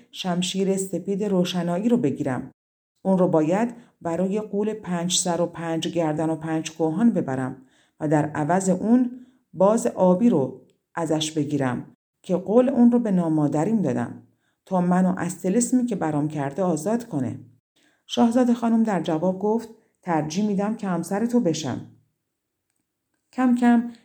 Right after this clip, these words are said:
کشتی به بندرگاه ساحل آرین رسید و لنگر انداخت. روباه جیل مارتین به یاندریچ گفت که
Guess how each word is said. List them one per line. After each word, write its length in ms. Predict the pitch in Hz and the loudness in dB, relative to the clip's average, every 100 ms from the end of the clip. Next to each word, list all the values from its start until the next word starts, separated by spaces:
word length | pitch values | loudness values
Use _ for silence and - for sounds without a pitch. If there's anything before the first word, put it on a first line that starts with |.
| _ | _
کشتی 400 | - 202 - 226 | -6 -4 -2 -2
به 120 | 202 | 0
بندرگاه 760 | 180 165 156 151 147 170 202 214 | 0 0 0 0 -2 -2 -4 -4
ساحل 420 | - 160 156 160 | -2 -2 0 0
آرین 460 | 180 160 147 175 185 | 0 0 0 2 0
رسید 500 | 208 - 247 254 180 | 0 0 2 2 0
و 40 | |
لنگر 420 | 151 147 147 170 | 2 2 4 2
انداخت. 460 | 135 120 117 120 - _ _ _ _ _ | 2 0 -2 -6 -16 _ _ _ _ _
روباه 420 | 180 202 214 226 | -2 0 2 2
جیل 300 | 208 220 220 | 0 0 0
مارتین 540 | 220 220 - 220 226 196 | 2 0 -2 0 2 2
به 80 | 160 | 0
یاندریچ 640 | 151 151 156 185 185 - | 2 2 2 0 -2 -2
گفت 300 | 190 190 - | -4 -4 -2
که 260 | 240 247 | 0 0